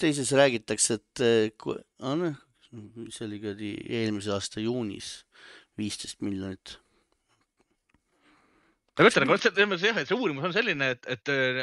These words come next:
Speaker 2: Ameerika teismelised, vähemalt need viis tuhat, kes kuskilt, äh, Kentuckist või Utah'st üles otsiti, eks ole, sealt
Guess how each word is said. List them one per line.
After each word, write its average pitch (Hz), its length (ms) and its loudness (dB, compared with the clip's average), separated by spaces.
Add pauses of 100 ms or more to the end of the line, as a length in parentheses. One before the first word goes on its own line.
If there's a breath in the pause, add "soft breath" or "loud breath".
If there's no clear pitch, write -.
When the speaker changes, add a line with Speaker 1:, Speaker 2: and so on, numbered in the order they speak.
Speaker 2:
Ameerika 165 640 -4
teismelised, 196 880 -4 (320)
vähemalt 117 320 0 (160)
need 113 240 -4
viis 117 240 -8
tuhat, 147 300 0 (100)
kes 117 160 -6
kuskilt, 117 320 -6 (160)
äh, 113 140 0 (100)
Kentuckist 120 640 -2
või 117 80 -2 (140)
Utah'st - 340 -4
üles 139 160 -2
otsiti, 190 400 -10
eks - 160 -10
ole, 180 140 2 (500 loud breath)
sealt 123 140 -6